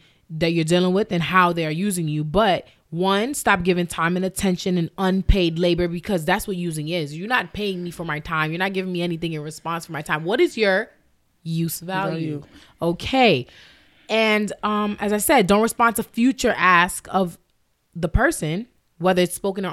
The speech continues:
Speaker 1: unspoken, because part of being used is, like, sometimes people don't even express what they want, but they expect you to do it.
Speaker 2: Mm-hmm.
Speaker 1: And speak to the person, because sometimes they may not even realize. Now, if it's somebody that you actually believe in, trust, feel strongly about,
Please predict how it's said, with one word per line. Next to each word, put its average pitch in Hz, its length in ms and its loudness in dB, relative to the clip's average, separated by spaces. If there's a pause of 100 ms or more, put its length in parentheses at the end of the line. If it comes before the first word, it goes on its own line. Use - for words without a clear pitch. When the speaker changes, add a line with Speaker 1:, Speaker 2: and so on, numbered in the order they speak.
Speaker 1:
unspoken, 185 380 -4
because 165 200 -6
part 214 200 -2
of 220 60 -6
being 202 200 -4
used 185 320 -6
is, 190 80 -12
like, 175 120 -2
sometimes 196 340 -6
people 208 180 -2
don't 196 140 0
even 165 280 -4 (220)
express - 580 -4
what 170 140 -4
they 151 120 -4
want, 151 200 -4
but 156 80 -8
they 170 120 0
expect - 720 -8
you 151 100 -8
to 147 120 -10
do 160 200 -4
it. 120 100 -10
Speaker 2:
Mm-hmm. 147 320 -10 (1120)
Speaker 1:
And 180 300 0
speak 269 240 -2
to 285 100 0
the 214 60 -4
person, 220 380 0
because 190 340 0
sometimes 214 360 0
they 185 80 4
may 180 140 4
not 160 160 2
even 151 240 -4
realize. 165 360 2
Now, 160 120 -4
if 190 120 -6
it's 254 100 -6
somebody 214 300 2
that 185 160 -2
you 175 80 -4
actually 185 360 -2
believe 160 320 -6
in, 160 160 -2
trust, 151 500 -4 (300)
feel 160 560 -2
strongly 160 400 -4
about, 135 600 -2